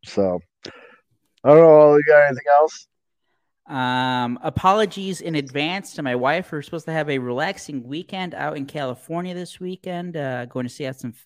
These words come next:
Speaker 2: uh, some of her family. Um, I'm gonna be on my phone most of the time watching uh, keeping up with the Cubs game, so apologies in advance
Speaker 1: Got
Speaker 2: to my
Speaker 1: anything you
Speaker 2: wife.
Speaker 1: wanna say?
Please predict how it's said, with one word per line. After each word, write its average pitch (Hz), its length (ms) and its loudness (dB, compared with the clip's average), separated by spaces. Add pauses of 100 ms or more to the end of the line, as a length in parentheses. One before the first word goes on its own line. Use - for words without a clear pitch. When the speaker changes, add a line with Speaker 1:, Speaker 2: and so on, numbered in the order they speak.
(120)
Speaker 2:
uh, 131 220 -12
some 160 180 -8
of 139 60 -8
her 117 100 -8
family. 185 580 -6 (760)
Um, 113 840 -2 (240)
I'm 120 100 -8
gonna 117 120 -6
be 120 100 -4
on 117 80 -4
my 110 140 -4
phone 139 340 -8
most 135 220 -10
of - 60 -20
the 139 100 -10
time 135 520 -12
watching 117 500 -16 (420)
uh, 120 200 -10
keeping 135 220 -10
up 123 40 -6
with 120 100 -14
the - 60 -20
Cubs 135 260 -12
game, 139 180 -8
so 123 140 -14
apologies 202 600 -6
in 175 100 -6
advance - 880 -12 (400)
Speaker 1:
Got 107 160 -4
Speaker 2:
to 117 60 -6
my 147 60 -6
Speaker 1:
anything - 220 -10
you - 60 -20
Speaker 2:
wife. - 60 -14
Speaker 1:
wanna - 160 -8
say? 139 260 -8